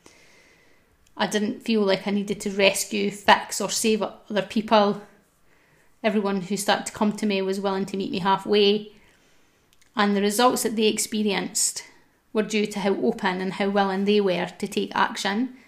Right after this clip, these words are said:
It was nothing to do with me. I'm, I'm, I'm a doorway. I,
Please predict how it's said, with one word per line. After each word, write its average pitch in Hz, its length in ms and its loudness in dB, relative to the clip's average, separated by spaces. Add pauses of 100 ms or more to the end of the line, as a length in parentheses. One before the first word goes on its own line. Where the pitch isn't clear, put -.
(320)
It 220 60 2
was 214 140 4
nothing 214 320 0
to 208 100 -8
do 196 160 -2
with 196 100 -2
me. 175 320 -4 (400)
I'm, 208 360 2 (140)
I'm, 214 280 2
I'm 214 140 2
a 220 100 2
doorway. 196 600 0 (1200)
I, 202 220 6